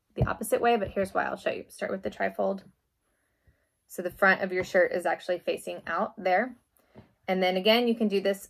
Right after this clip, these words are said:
by three folds, or you can do this with four. I like to do four because I like that it's tighter.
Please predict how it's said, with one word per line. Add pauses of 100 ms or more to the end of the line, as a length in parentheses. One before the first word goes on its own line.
by
three
folds,
or
you
can
do
this
with
four.
I
like
to
do
four
because
I
like
that
it's
tighter.